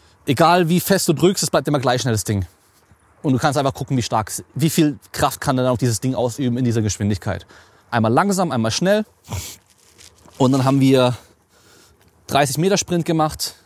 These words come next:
Wir haben, äh, Sprünge gemacht. Wir haben also einen Counter-Movement-Jump, also ganz normal Hände in den Seiten drin und dann aufrecht stehen, runtergehen, Schwung holen, wieder hochspringen. Dann haben wir aus der Kniebeuge unten raus, ohne Schwung zu nehmen,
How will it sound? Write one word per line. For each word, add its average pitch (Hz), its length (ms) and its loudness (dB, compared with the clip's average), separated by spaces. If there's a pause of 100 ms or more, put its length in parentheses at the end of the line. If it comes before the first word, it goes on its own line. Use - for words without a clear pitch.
(260)
Wir 123 300 -4
haben, 120 640 0 (1160)
äh, 117 260 -2
Sprünge 180 340 0
gemacht. 156 340 -2
Wir 127 80 -4
haben 110 140 -4
also 101 260 -2 (260)
einen 127 140 -6
Counter-Movement-Jump, 175 800 0
also 104 140 -2
ganz 110 200 -2
normal 120 340 -2 (440)
Hände 165 260 0
in 143 80 0
den 123 80 2
Seiten 160 340 0
drin 226 240 0 (240)
und 139 180 0
dann 139 280 0 (760)
aufrecht 156 320 2
stehen, 202 340 0 (520)
runtergehen, 185 380 2
Schwung 185 240 0
holen, 160 160 2
wieder 131 180 -2
hochspringen. 196 600 -2 (680)
Dann 139 180 0
haben 147 160 2
wir 143 160 2
aus 123 140 0
der 135 100 -2
Kniebeuge 185 420 0
unten 165 240 -2
raus, 147 340 0
ohne 202 300 2
Schwung 180 280 -2
zu 175 100 -4
nehmen, 170 320 0